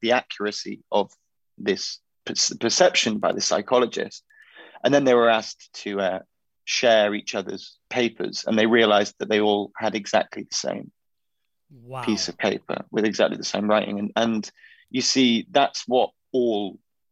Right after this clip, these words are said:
Speaker 1: that's what, like, psychics do. Like, that, that, that, that, like, Barnum is, is, is a, is a true phenomenon.
Speaker 2: Hmm.
Speaker 1: And the more, the more hyper-specific you think you're being,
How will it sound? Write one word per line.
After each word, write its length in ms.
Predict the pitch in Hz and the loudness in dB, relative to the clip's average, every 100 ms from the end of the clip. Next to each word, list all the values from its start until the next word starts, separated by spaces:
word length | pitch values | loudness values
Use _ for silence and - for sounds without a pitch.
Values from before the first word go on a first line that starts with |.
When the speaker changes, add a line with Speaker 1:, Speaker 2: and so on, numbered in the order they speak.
| - | -4
Speaker 1:
that's 220 | 127 - - | -4 -4 -6
what, 120 | - | -6
like, 220 | - - | -6 -8
psychics 880 | - - 147 135 - 123 - - - - | -6 0 0 0 -4 -4 -4 -10 -10 -2
do. 380 | 127 117 110 | 0 2 0
Like, 200 | 101 107 | 0 0
that, 120 | 120 117 | 0 0
that, 180 | 123 107 - | -2 -4 -2
that, 200 | 147 143 | 0 2
that, 200 | 139 123 - | 2 2 -2
like, 200 | - 110 | -4 -2
Barnum 400 | 117 135 143 120 | 2 4 4 0
is, 120 | 113 - | -6 -10
is, 140 | 110 - | -14 -10
is 200 | 107 104 | -6 -2
a, 80 | |
is 160 | 92 110 | 0 0
a 60 | 107 | 0
true 280 | - 139 | 2 2
phenomenon. 640 | 117 - 113 120 107 98 - _ _ | 2 0 2 2 0 -6 -10 _ _
Speaker 2:
Hmm. 140 | 165 151 | -12 -4
Speaker 1:
And 340 | 110 107 110 104 | 0 0 0 -2
the 140 | 110 | 0
more, 480 | 120 143 127 113 - | 4 6 6 4 -2
the 100 | 120 | -2
more 340 | 123 131 123 | 2 4 4
hyper-specific 880 | - 131 120 117 - 107 123 113 101 | 0 -2 -4 -8 -12 -8 -8 -8 -8
you 80 | 110 | -8
think 260 | 101 117 - | -4 -4 -4
you're 80 | 101 | -2
being, 380 | 113 107 95 | 2 2 0